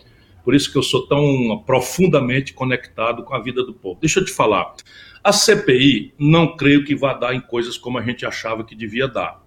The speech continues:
ou temos que lutar pra que dê, não é? Mas eu acho que no processo, durante o processo dela, ela vai ajudar o povo brasileiro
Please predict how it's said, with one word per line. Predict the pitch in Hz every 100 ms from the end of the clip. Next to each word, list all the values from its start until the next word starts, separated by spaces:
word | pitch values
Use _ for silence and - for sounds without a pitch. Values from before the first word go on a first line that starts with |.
| -
ou | 123 123 - _ 123 - 117 _ -
temos | 135 135
que | 147
lutar | 156 151 156 156 151
pra | 127
que | -
dê, | 104 95 76 -
não | 117
é? | 151 - - - - -
Mas | 180 190
eu | 202 180
acho | 190 -
que | 151 139
no | 240 -
processo, | 170 131 - 156 143 - - _
durante | 143 202 180
o |
processo | - 131 - - 185 - -
dela, | 131 151 98 -
ela | 135 147
vai | 139 156 170
ajudar | 156 160 131 165 170
o | -
povo | - 107 104 98
brasileiro | 104 98 98 104 127 143